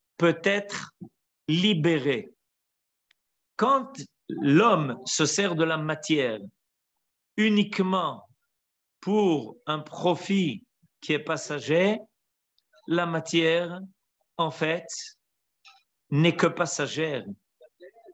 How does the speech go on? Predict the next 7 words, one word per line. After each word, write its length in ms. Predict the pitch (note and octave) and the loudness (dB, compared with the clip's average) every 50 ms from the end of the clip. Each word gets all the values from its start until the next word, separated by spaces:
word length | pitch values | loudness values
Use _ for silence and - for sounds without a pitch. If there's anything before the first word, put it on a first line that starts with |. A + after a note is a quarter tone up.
| _ - - _ _ | _ -20 -20 _ _
Elle 280 | - C#3 C3 C3+ C#3+ D3 | -2 0 0 0 0 -2
n'a 120 | D3+ D3 | -2 -2
pas 280 | D3 - - G3 G3+ F#3 | -2 -2 -2 0 0 0
de 140 | D3 D#3 | 0 0
véritable 760 | D3+ C#3 D#3+ E3 D3+ F3 C3 A#2 - F#3 F3 F3 D#3 D#3 D3 C#3+ | 0 0 0 -2 -2 -4 -6 -4 -2 0 0 0 0 -2 -4 -4
consistance. 1040 | - D#3 D3 - - - C3+ - - - C#3+ B2+ A2+ - - - - - - - _ _ _ _ _ _ _ _ _ _ _ _ _ _ _ _ _ _ _ _ _ _ _ _ - | -4 -6 -6 -6 -6 -6 -8 -8 -4 -2 -2 -2 -2 -4 -6 -8 -8 -10 -12 -16 _ _ _ _ _ _ _ _ _ _ _ _ _ _ _ _ _ _ _ _ _ _ _ _ -2
Quand 420 | - G#3+ A#3+ B3+ C4 B3+ G#3+ D3+ | 0 4 6 6 6 6 4 2